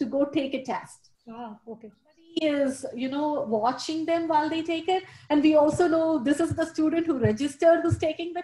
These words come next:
Speaker 1: test.
Speaker 2: I
Speaker 1: And, you
Speaker 2: see.
Speaker 1: know, it's an issue that you could run into, right?
Speaker 2: Okay.
Speaker 1: So, uh, yeah, that is what proctored exam is.
Speaker 2: Okay.
Speaker 1: But now I think, you know, uh, there are groups who are also investing in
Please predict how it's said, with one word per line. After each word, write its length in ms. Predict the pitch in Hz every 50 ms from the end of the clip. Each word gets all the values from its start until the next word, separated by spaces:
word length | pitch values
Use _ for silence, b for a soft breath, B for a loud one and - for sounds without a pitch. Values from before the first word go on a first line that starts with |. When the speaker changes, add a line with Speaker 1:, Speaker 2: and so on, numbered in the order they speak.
| - -
Speaker 1:
test. 440 | 359 370 403 - - - - - _ _ _ 240
Speaker 2:
I 60 | 226
Speaker 1:
And, 160 | 226 233 269
you 60 | 277 285
Speaker 2:
see. 20 |
Speaker 1:
know, 60 | 302 - _ _ _ _ _ _ _ -
it's 160 | 320 302 277
an 20 |
issue 340 | 277 269 262 - - 294 294
that 220 | 262 285 262 269 -
you 200 | 254 262 262 - 240 226 - _
could 200 | - 285 226 262
run 220 | 262 247 247 240
into, 340 | 240 240 233 226 262 233 214
right? 340 | 190 190 196 240 349 480 480 b b b b b b b -
Speaker 2:
Okay. 100 | 226 233
Speaker 1:
So, 240 | - 294 277 269 262 - _ _ _ _ _
uh, 340 | 233 220 214 208 208 214 214 - 226
yeah, 180 | 233 262 247 - -
that 160 | 262 269 269
is 200 | 294 269 - -
what 200 | 262 285 285 277 - - _ -
proctored 280 | 262 240 226 226 - - - - - _ -
exam 480 | 254 233 190 - 226 214 220 226 247 247
is. 300 | 233 226 240 262 - - B B 370 359
Speaker 2:
Okay. 180 | 320 247 233 226
Speaker 1:
But 200 | 226 294 294 254
now 480 | 262 254 - _ _ 554 571 494 339 -
I 140 | - 254 269
think, 360 | 269 - - 415 453 480 - - - -
you 140 | 262 247 269
know, 240 | 277 302 311 254 220 - -
uh, 160 | - 233 226 220
there 140 | 247 254 247
are 360 | 254 262 277 294 302 254 226 - 214 214 - - -
groups 340 | - 233 262 294 311 - -
who 100 | 330 311
are 120 | 269 254
also 240 | 240 247 247 240 -
investing 540 | 302 254 240 240 240 254 269 - - 330 320
in 200 | 320 294 269 b